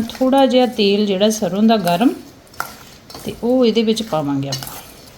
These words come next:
ਤਿੰਨ ਤੋਂ ਚਾਰ ਟੇਬਲ ਸਪੂਨ ਜਿਹੜਾ ਤੁਸੀਂ ਦੇਖ ਸਕਦੇ ਆ ਸਰੋਂ ਦਾ ਤੇਲ ਲਿਆ ਆ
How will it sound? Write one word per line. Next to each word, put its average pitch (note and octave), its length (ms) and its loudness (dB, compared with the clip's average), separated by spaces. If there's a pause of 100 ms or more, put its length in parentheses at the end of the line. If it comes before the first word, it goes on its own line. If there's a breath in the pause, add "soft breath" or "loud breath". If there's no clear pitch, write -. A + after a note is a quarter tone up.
(4000)
ਤਿੰਨ D4+ 240 2
ਤੋਂ F#4 120 -2
ਚਾਰ D4+ 260 0
ਟੇਬਲ C#4 380 2
ਸਪੂਨ C#4 380 2
ਜਿਹੜਾ B3 240 0
ਤੁਸੀਂ C#4 280 -4
ਦੇਖ A#3+ 220 0
ਸਕਦੇ B3 380 2
ਆ C#4+ 80 2
ਸਰੋਂ C4 320 0
ਦਾ C#4 160 4
ਤੇਲ A3 320 -2
ਲਿਆ G#3 220 2
ਆ G3 220 2